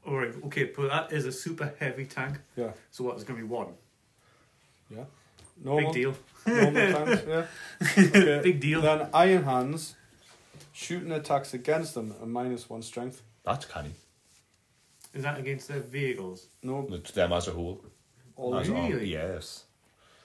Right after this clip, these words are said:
Speaker 1: Wow, that is pretty good.
Speaker 3: Mm-hmm.
Speaker 1: Hmm. I like how it's minus one strength rather than
Speaker 3: Minus
Speaker 1: minus one
Speaker 3: one to hit,
Speaker 1: wound.
Speaker 3: yeah,
Speaker 2: Yeah.
Speaker 3: yeah.
Speaker 1: 'Cause that's not as bad.
Speaker 2: Yeah.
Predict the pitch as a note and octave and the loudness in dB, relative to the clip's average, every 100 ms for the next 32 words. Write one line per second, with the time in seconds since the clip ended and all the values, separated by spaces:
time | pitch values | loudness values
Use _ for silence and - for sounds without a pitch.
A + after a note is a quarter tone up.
0 | _ F#2+ G#2 C3 D#3 E3+ E3 D3+ C3 A2+ | _ -16 -14 -10 -10 -8 -8 -6 -6 -8
1 | A#2 C#3 C#3+ E3 D3 C#3 E3 E3 - _ | -8 -8 -8 -8 -8 -8 -8 -10 -16 _
2 | _ _ G#2 E2 - A2+ F3 B2+ F#2+ F2+ | _ _ -18 -18 -14 -14 -12 -14 -16 -20
3 | _ _ _ _ B2 B2+ D3 B2+ G#2+ G2 | _ _ _ _ -18 -12 -10 -10 -12 -14
4 | F#2 F#2+ _ - D3 E3 G3+ - F#3 E3+ | -16 -20 _ -14 -4 2 2 0 -4 -4
5 | - - _ _ _ D3+ D3+ D#3+ D#3+ D#3+ | -10 -16 _ _ _ -6 -4 -2 -4 -6
6 | C#3+ D3+ D3+ C#3+ - D#3+ A#2+ G#2+ C#3 C3 | -6 -4 -4 -4 -4 -2 -2 -4 -4 -4
7 | B2+ B2 B2 A#2+ - - B2 G2+ G2 F#2+ | -4 -6 -6 -10 -14 -14 -4 -2 0 -2
8 | - C3 G2+ A2+ C#3 C#3+ F#2+ E2+ B2+ B2 | -2 0 0 0 2 2 0 0 -2 -6
9 | G2 E2 D2 _ _ _ _ _ _ - | -4 -6 -8 _ _ _ _ _ _ -6
10 | C3+ C#3+ C#3+ D3 D3 - _ _ C3+ C3 | -6 -2 -2 -2 -4 -14 _ _ -8 -8
11 | A2 C3 C3 C3+ _ B2+ | -6 -6 -6 -10 _ -6